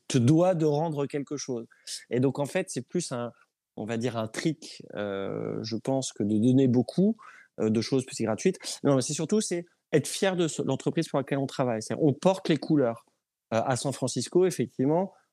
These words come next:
euh, les gens, c'est pas des marques, euh, on va dire, grandes conso qui portent, c'est, ils portent les marques, les sacs à dos, euh, de leur boîte, les gourdes, euh, tout ça. Donc, il y a aussi une espèce de, c'est, c'est un peu comme au foot, quoi. C'est, je te reconnais à ton maillot.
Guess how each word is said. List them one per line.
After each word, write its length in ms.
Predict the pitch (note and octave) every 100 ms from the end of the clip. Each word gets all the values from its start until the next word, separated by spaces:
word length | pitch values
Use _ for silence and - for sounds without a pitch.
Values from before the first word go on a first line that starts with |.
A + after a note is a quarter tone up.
| _ G2
euh, 200 | G#2+ G#2+
les 140 | A#2
gens, 180 | B2+ D3
c'est 180 | - C3+
pas 160 | B2+
des 120 | A#2+
marques, 380 | B2 C3+ C3+ -
euh, 140 | A#2 A2
on 80 |
va 100 | A2
dire, 200 | G#2+ A#2+
grandes 260 | A#2 A2 A2+
conso 320 | - A#2+ C#3
qui 140 | - -
portent, 240 | F3 F#3+
c'est, 180 | - -
ils 60 |
portent 220 | - C#3 -
les 160 | A2
marques, 480 | A#2 D3+ F#3 - - - - -
les 100 | G#2+
sacs 280 | - B2+
à 80 | B2
dos, 360 | A#2 D#3+ F3 D#3
euh, 160 | A#2+ A2
de 120 | A#2
leur 160 | D3 D3
boîte, 340 | C#3 - - - _ -
les 160 | G2+
gourdes, 720 | A2 G2+ D#3+ F#3 F3+ D3 A#2+ - -
euh, 120 | G2+
tout 120 | -
ça. 120 | B2
Donc, 160 | A2 A2+ - - - -
il 80 |
y 20 | C3+
a 20 |
aussi 280 | C3+ - G3
une 100 | E3
espèce 340 | - F#3 E3+
de, 300 | C#3+ D3+ C3+ - - - -
c'est, 180 | B2 -
c'est 80 | C3
un 60 | C3+
peu 100 | D#3
comme 160 | D#3+
au 60 | D#3+
foot, 280 | - F#3+ -
quoi. 160 | B2
C'est, 300 | A#2+ A#2+ A#2
je 60 | -
te 80 | C3
reconnais 260 | - D#3
à 80 | D#3
ton 120 | D#3+
maillot. 340 | D#3 D#3+ C#3+